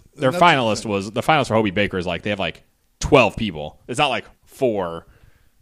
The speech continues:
Speaker 1: like, or three people. It's, like, twelve people are finalists for the Hobey Baker, I believe.
Speaker 2: Right.
Speaker 1: 'Cause one of the guys that the Blues signed, Mitch, uh, Rinky, was also a finalist for Hobey Baker.
Speaker 2: Right.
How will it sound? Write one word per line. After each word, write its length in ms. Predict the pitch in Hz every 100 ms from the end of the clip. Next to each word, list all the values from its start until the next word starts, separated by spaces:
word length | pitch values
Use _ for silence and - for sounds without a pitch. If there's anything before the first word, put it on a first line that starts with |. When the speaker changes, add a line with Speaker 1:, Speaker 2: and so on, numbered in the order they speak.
| -
Speaker 1:
like, 160 | 98
or 60 | 90
three 360 | - - 110 104
people. 380 | 90 78 82
It's, 160 | 90 -
like, 240 | 90 -
twelve 400 | - - 113 101
people 240 | - 101 92
are 60 |
finalists 360 | 85 80 80 -
for 60 | 82
the 80 |
Hobey 220 | 80 90 78
Baker, 340 | 78 76 71
I 40 |
believe. 440 | 65 60 60 76 _ _ _
Speaker 2:
Right. 280 | 120 107 104 _
Speaker 1:
'Cause 260 | 110 98 104
one 180 | 113
of 40 | 110
the 60 |
guys 300 | 104 135 120
that 60 | 107
the 80 | 101
Blues 280 | 151 208 -
signed, 240 | 180 107
Mitch, 220 | 107 -
uh, 60 | 90
Rinky, 600 | 90 143 180 82 78 101
was 140 | 104
also 220 | 117 110
a 20 | 92
finalist 320 | 87 67 76
for 100 | 95
Hobey 160 | 90
Baker. 420 | 82 82 - 67 -
Speaker 2:
Right. 160 | -